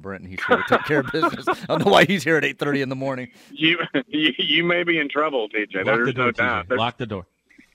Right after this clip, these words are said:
Speaker 2: But you know what I mean? I think this is – I mean, I, that's what – well, that's what's the odd dynamic here, too, is there's a
Speaker 3: Well, the players.
Speaker 2: Uh,
Speaker 3: You're talking about the guys who played for him.
Speaker 2: Right.
Speaker 3: Uh, or, or,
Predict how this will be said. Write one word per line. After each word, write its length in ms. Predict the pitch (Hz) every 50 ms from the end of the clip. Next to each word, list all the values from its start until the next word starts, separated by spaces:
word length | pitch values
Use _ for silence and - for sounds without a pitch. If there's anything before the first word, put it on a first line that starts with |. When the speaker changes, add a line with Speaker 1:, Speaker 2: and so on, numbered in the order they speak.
| - - _ - - - - - - _
Speaker 2:
But 120 | 202 220
you 80 | 240 247
know 80 | 269
what 120 | 269 254 233
I 40 |
mean? 280 | 214 196 202 202 208 208
I 160 | 202 202 190
think 260 | - - 226 240 -
this 140 | - 214 208 - -
is – 100 | 185 160 156 - 151
I 80 | 135 175
mean, 160 | 175 180 175
I, 140 | 175 185 185
that's 240 | - 196 226 214 -
what – 280 | 240 226 190 165 156 - _ _ - 165
well, 120 | 156 165 175
that's 200 | 185 220 220 -
what's 240 | - 233 233 220 - - -
the 100 | 156 147
odd 240 | 143 147 151 151 147
dynamic 460 | 143 143 143 139 143 139 135 131 123 117
here, 160 | - 123 113 104
too, 420 | - - 127 135 127 107 101 104 107
is 140 | 110 110 107 -
there's 300 | - 120 117 113 107 -
a 300 | 117 113 107 104 101 95 - - _ _ _ _ _ _ _
Speaker 3:
Well, 160 | _ 233 - 220
the 80 | 226
players. 480 | - - 226 233 185 110 107 104 101 101
Speaker 2:
Uh, 60 | -
Speaker 3:
You're 80 | 190 190
talking 260 | 190 202 170 156 147
about 220 | 147 135 131 123 110
the 80 | 117
guys 340 | 101 101 139 135 131 127 117
who 60 | 110
played 360 | 95 - - 95 104 98 82
for 180 | - - 87 76
him. 220 | 71 76 76 71 71 _ _ _ _ _ _ _ _ _ _ _ _ _ _ _ _
Speaker 2:
Right. 380 | 113 107 101 - 95 95 92 90
Speaker 3:
Uh, 40 | 98 -
or, 360 | - 131 123 117 113 107 104 _ _ _ _
or, 320 | 127 131 123 120 120 110